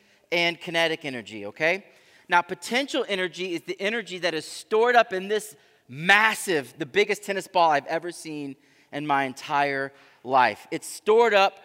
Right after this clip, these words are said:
right now. Kinetic energy is when this thing goes into motion. So when I hold it right here, science says it has potential energy. It's stored up. It's not moving right now,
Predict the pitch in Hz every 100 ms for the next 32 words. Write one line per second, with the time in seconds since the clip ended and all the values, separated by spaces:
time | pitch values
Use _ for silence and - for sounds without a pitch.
0 | - 170 190 180 160 143 - 175 233 277
1 | 233 190 175 160 175 165 151 180 190 214
2 | - 208 185 139 190 190 185 - _ -
3 | _ 175 165 165 175 175 139 - 175 175
4 | - 196 254 208 233 220 196 190 - -
5 | _ - 147 190 220 180 - - 220 139
6 | 127 165 - _ _ _ _ _ _ _
7 | _ _ _ _ - 208 254 - 214 180
8 | 208 220 208 196 - 196 - 208 220 -
9 | 214 - 180 160 127 135 117 - - -
10 | 214 226 220 202 190 147 - - - -
11 | 160 190 233 214 208 277 311 202 135 131
12 | 123 120 123